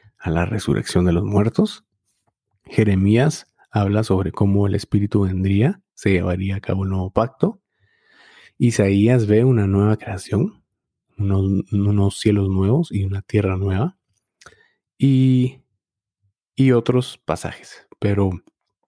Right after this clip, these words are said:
todo esto está anunciado desde la época de los profetas. Y el mensaje común de todos los profetas era que Dios iba a permanecer fiel a su pacto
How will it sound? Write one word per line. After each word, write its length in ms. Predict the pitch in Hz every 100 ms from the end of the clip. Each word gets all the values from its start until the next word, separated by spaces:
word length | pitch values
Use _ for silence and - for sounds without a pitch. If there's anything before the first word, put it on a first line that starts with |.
| _ _ -
todo 220 | 110 107
esto 180 | 110 -
está 440 | - 113 107 135 _ _ _ _ _ -
anunciado 920 | 120 95 95 - 90 101 120 120 110
desde 280 | 95 87
la 160 | 87 90
época 320 | - - -
de 40 | 82
los 140 | 98
profetas. 560 | - - - - - _ _ _ _ _ _ -
Y 140 | 113
el 100 | 113
mensaje 580 | 104 98 - 139 - 170
común 420 | - 98 107 117
de 100 | 104
todos 200 | 95 110
los 140 | 110 117
profetas 680 | - - 180 - 127 - _ _ _ _ _ _
era 280 | 101 104 131
que 160 | 95 90
Dios 600 | 95 110 180 - - _ _
iba 440 | 113 107 107 110 110
a 80 | -
permanecer 600 | 90 87 78 - 101 123
fiel 420 | - 131 240 180
a 80 | 101
su 160 | 85
pacto 440 | - 78 - -